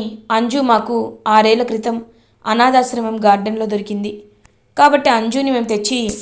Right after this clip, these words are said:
పెంచుకున్నాం. అంజు మా కన్న కూతురు కాదు, తన్ని మేము దత్తత తీసుకున్నాం. ఈ విషయం అంజుకి తెలిస్తే,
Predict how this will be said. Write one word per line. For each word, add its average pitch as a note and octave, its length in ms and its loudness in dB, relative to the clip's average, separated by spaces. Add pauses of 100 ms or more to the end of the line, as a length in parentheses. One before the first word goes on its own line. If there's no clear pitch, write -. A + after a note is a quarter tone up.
పెంచుకున్నాం. G#3+ 580 -4 (460)
అంజు A3 360 0 (600)
మా C4 200 2
కన్న A#3 300 -2
కూతురు A3+ 320 -4
కాదు, G#3+ 260 -4 (580)
తన్ని D4 320 2
మేము C4 300 0 (320)
దత్తత G#3+ 400 0
తీసుకున్నాం. A3+ 500 -4 (560)
ఈ C4 160 2
విషయం B3+ 300 -2
అంజుకి A#3 380 -2
తెలిస్తే, A#3 460 2